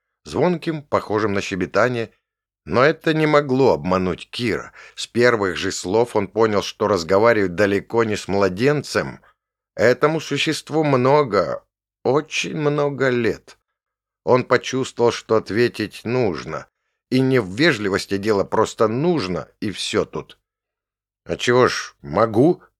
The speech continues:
скорее пробормотал, чем сказал он. Девочка вмиг оказалась на ногах, непостижимо быстро преодолела разделявшее их расстояние — три метра восемьдесят шесть сантиметров —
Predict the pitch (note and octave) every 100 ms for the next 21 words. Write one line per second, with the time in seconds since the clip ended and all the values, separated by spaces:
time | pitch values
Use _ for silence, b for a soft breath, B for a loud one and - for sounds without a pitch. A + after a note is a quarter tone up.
0 | _ _ _ - G2 F#2+ F2+ F2+ F2+ F#2
1 | F2 F2+ A2+ A#2 - E2 - F#2 F2+ G#2
2 | F#2+ D#2+ C#2 _ _ _ _ _ _ _
3 | _ _ _ - F#2 F#3+ A3+ - - G3
4 | F3+ G3 - E3 E3 D3+ D#3+ D3+ - C#3
5 | C3 A#2+ G#2 B2+ D#3+ - _ _ _ C#3+
6 | C#3+ C#3 - C3+ C#3+ C#3+ B2 C#3+ - B2+
7 | A2+ A#2+ A#2 A#2 A#2 A2 G#2+ F2+ F#2 A2
8 | A2+ G2 - G2+ F#2+ F2+ F2 - G2 C3+
9 | D#3 E3 E3 D3 _ _ _ _ - D3
10 | F#2 E2+ - D#2+ E2+ D#2+ E2+ D2 - E2+
11 | F2 E2 - D#2+ F2 G2+ - C3